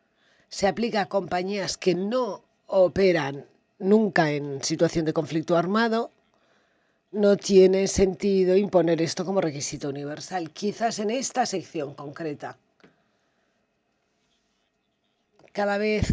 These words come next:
que se menciona el D I H, deba decirse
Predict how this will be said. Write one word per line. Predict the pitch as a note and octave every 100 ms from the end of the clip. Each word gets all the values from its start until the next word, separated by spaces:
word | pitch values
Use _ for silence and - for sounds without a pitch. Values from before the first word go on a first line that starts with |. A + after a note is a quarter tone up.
| -
que | G3 F#3+ F#3 F3+ F3+ F3+
se | -
menciona | E3+ E3 F3 E3+
el | E3
D | E3+
I | F3+
H, | F#3 F3+ - E3+ F3+ - _ _ _ _ _ _ _
deba | F3 E3+ F3 E3+
decirse | E3+ D#3+ E3+ F3 - G3